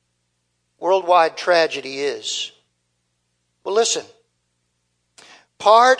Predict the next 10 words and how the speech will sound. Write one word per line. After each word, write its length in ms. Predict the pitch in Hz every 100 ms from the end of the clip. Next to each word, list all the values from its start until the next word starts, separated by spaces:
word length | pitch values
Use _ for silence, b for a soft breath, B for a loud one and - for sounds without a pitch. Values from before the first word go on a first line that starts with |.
| 233
of 440 | 208 202 185 156
the 100 | 170
solution 1040 | 165 - 185 196 226 220 - 151 131 147 151
is 280 | - 156 -
to 100 | 165
restore 720 | 160 151 - 190 196 240 247
the 80 | 233
family 800 | - 208 208 185 151 135 139 147
with 300 | 139 151 151
morality 800 | 147 156 165 190 151 120 147